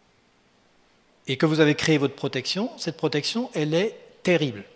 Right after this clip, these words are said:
Elle nécessite que vous soyez aidé. Qu'on vienne briser avec vous, que vous demandiez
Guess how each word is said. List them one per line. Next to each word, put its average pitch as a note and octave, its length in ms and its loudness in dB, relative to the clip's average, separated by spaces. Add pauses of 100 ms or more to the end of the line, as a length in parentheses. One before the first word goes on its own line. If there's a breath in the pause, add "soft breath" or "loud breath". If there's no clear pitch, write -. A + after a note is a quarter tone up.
(1300)
Elle C#3 180 -4
nécessite G3 560 0
que - 100 -12
vous D3 120 -10
soyez C3+ 360 -8
aidé. D3+ 260 -6 (2750)
Qu'on C#3+ 140 -4
vienne F#3+ 220 0
briser F3+ 540 -2 (360)
avec D3 240 0
vous, G#3+ 240 2
que A#3 120 -4
vous E3+ 140 0
demandiez E3+ 600 0